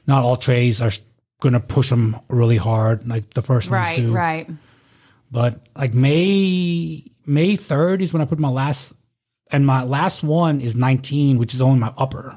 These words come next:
Speaker 1: I don't have one for the lower in, on the last one.
Speaker 2: Well, I mean, you might have to get more trays after nineteen. You are a complicated case.
Speaker 1: What?
Speaker 2: <laughs>
Speaker 1: More trays?
Speaker 2: Yeah.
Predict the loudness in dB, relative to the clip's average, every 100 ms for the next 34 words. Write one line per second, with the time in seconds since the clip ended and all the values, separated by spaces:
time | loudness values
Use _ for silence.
0 | -6 0 2 2 2 0 -2 0 0 0
1 | -6 -10 _ -6 -6 -6 _ -2 0 2
2 | 0 -4 -6 -8 -8 -12 _ _ _ _
3 | _ _ _ _ 0 2 0 -4 -12 _
4 | _ _ _ _ _ _ _ 0 2 2
5 | 2 0 -2 -4 -4 -6 -6 -6 -6 -6
6 | -10 -10 -10 -10 -10 -10 -12 -16 _ _
7 | _ _ _ _ -4 -2 0 0 0 0
8 | -2 -2 -4 -6 -6 -10 -16 _ _ -4
9 | 2 4 2 0 -2 -2 -4 -4 -8 -6
10 | -8 -6 -6 -6 -6 -6 -8 0 2 4
11 | 2 0 -2 0 2 2 0 -2 -4 -12
12 | -18 -4 0 0 2 0 -2